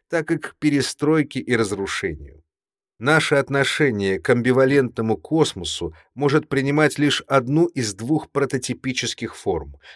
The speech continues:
положительную или отрицательную.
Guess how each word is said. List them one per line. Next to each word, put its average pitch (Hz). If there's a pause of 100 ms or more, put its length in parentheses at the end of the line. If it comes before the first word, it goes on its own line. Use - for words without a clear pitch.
(160)
положительную 101
или 135
отрицательную. 82